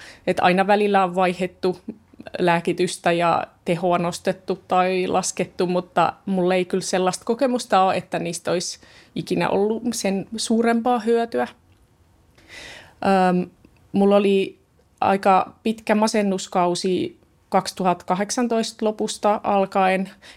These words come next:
ja se diagnosoitiin toistuvan masennuksen vaikeaksi masennusjaksoksi ja olin osastohoidossakin silloin jonkin aikaa. Ja mä koin hyötyväni tosi paljon sähköhoidosta,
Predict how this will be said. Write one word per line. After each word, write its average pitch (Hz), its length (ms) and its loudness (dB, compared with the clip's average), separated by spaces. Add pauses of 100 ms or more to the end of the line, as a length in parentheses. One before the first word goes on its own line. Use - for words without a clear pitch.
ja 185 100 2
se 175 180 0
diagnosoitiin 175 1040 0
toistuvan 190 680 -2
masennuksen 190 720 -2
vaikeaksi 185 540 -2
masennusjaksoksi 247 1160 -2 (100)
ja 185 160 4
olin 175 340 -2
osastohoidossakin 185 1200 -4
silloin - 380 -2
jonkin 208 340 -2
aikaa. 208 500 0 (600)
Ja 170 460 4 (320)
mä 196 200 0
koin 202 380 2
hyötyväni 190 500 0
tosi 190 260 -4
paljon 196 300 0
sähköhoidosta, 196 1080 -2